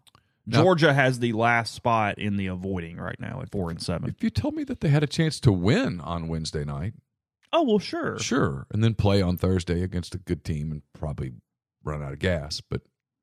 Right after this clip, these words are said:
Speaker 1: yeah, look, they get South Carolina on Saturday at noon. It's a game that from a, from a trying to give yourself a prayer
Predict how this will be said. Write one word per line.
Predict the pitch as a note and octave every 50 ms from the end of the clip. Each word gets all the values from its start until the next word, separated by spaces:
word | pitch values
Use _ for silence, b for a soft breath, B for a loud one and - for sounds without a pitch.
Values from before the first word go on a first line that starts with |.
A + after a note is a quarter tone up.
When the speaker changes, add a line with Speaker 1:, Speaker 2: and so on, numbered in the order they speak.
| _ _ _ _ _ _ _ _ _ _ _
Speaker 1:
yeah, | - G4+ - -
look, | - D4 - - - - _ _ _ _ _ _ - _ _ b b b b b b b b
they | - B2+
get | C3 E3 -
South | - D3+ D3+ E3 -
Carolina | - F3+ E3+ D#3 D#3 D3 D3 D3 D3
on | C#3 C3+
Saturday | - - C3 C3 C3+ C3 C3 B2+ B2+ A#2+
at | A#2 F#2+
noon. | G2+ G#2+ G#2+ G#2 G#2 G2+ G2 G2
It's | F2+ -
a | G2+
game | F2+ G2 G2 G2+
that | G2+ F#2+ - _ _ _
from | - A2+ G#2+
a, | G2+ F#2+ - - _ _ _ _ _
from | - A#2 A2+ G#2+
a | G2
trying | - - - A#2 A2+ A#2 A#2+ A#2+ A#2+ A#2+ A2
to | - A#2 A2+ G#2+ G#2+ G#2 G2 - - _ _ _ _ _ _ _ _ _ _ _ _ _ _ _ _ _ _ _ F#2+
give | F2+ A2+ B2+ A#2+ B2
yourself | B2 B2 A2 - - A2 G#2+ G#2 G2 - -
a | - F#2
prayer | - - - - A2 G2 F#2 F2+ E2+ D#2+ D2+ D2 C#2 -